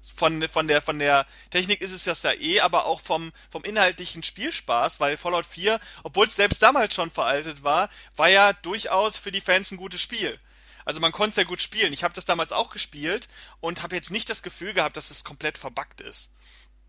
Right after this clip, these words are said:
Und, äh, wenn das so gewesen wäre, dann wäre sicherlich Fallout sechsundvierzig, äh, sechsundsiebzig heute ein, ein solides Spiel. Wahrscheinlich auch kein über-, übermäßiger Seller, aber es wäre ein solides Spiel. <laughs> Aber jetzt zum jetzigen Startpunkt müssen sie ja wohl erstmal noch auf,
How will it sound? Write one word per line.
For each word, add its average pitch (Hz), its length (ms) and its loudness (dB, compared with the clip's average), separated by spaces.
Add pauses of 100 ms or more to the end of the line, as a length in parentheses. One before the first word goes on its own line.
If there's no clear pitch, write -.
(440)
Und, 147 300 -4
äh, 143 320 2 (380)
wenn 160 160 2
das 190 220 6
so 180 300 -2
gewesen 196 400 2
wäre, 156 280 2
dann 156 180 0
wäre 180 280 6
sicherlich 196 360 -2
Fallout 185 300 0
sechsundvierzig, 185 680 -6
äh, 156 140 0
sechsundsiebzig 175 580 -8
heute 180 240 -2
ein, 170 180 -8 (440)
ein 151 60 -14
solides 180 440 -2
Spiel. 185 360 0
Wahrscheinlich 180 400 2
auch 220 140 0
kein 180 180 -2
über-, 196 440 2
übermäßiger 160 720 -2
Seller, 170 420 2
aber 147 240 0
es - 280 -8
wäre 160 140 2
ein 156 80 -8
solides 151 340 -10
Spiel. 160 300 -10 (120)
<laughs> - 100 -16
Aber 190 240 4 (100)
jetzt 196 260 0
zum 170 160 -8
jetzigen 180 320 -2
Startpunkt 175 500 -2 (240)
müssen 185 280 -8
sie 180 140 4
ja 170 200 8
wohl 180 160 0
erstmal 180 300 2
noch 175 140 -2
auf, 165 300 0